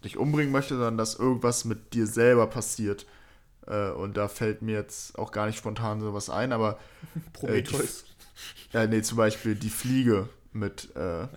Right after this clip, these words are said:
Speaker 2: Ja, ah, ja, ja, ja, ja. Ei,
Speaker 1: mit,
Speaker 2: ei, ei, stimmt, hast recht.
Speaker 1: mit, mit, äh, wie heißt er denn?
Speaker 2: Jeff Goldblum.
Speaker 1: Jeff Goldblum, genau, der halt mit dem Teleporter-Ding, wo er sich dann aus Versehen mit einer Fliege vermischt.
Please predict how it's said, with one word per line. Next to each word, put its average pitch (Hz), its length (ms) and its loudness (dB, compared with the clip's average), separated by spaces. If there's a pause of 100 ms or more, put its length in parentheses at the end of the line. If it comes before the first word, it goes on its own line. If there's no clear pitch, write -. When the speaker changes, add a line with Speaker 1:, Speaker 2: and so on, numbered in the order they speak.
(100)
Speaker 2:
Ja, 107 280 -6
ah, 110 160 -6
ja, 107 120 -8
ja, 98 380 -6
ja, 98 140 -10
ja. 98 160 -12
Ei, 123 180 -4
Speaker 1:
mit, 104 300 0
Speaker 2:
ei, 107 160 -6
ei, 95 40 -8
stimmt, 117 360 -14
hast - 160 -20
recht. 107 240 -14
Speaker 1:
mit, 110 360 -2
mit, 104 380 -6
äh, 98 280 -2 (160)
wie 110 80 -4
heißt 110 160 -2
er 101 60 -2
denn? 98 120 -4
Speaker 2:
Jeff 107 160 -6
Goldblum. 110 400 -6 (640)
Speaker 1:
Jeff 113 220 2
Goldblum, 117 440 4
genau, 107 260 4
der 101 180 2 (100)
halt - 480 -2 (260)
mit 110 220 -2
dem 110 140 2
Teleporter-Ding, 123 920 4
wo 110 100 6
er 110 60 4
sich 110 140 -2
dann 104 120 -4
aus 104 160 -2
Versehen 107 320 0
mit 107 140 -4
einer 104 240 -2
Fliege 123 600 2
vermischt. 120 600 -2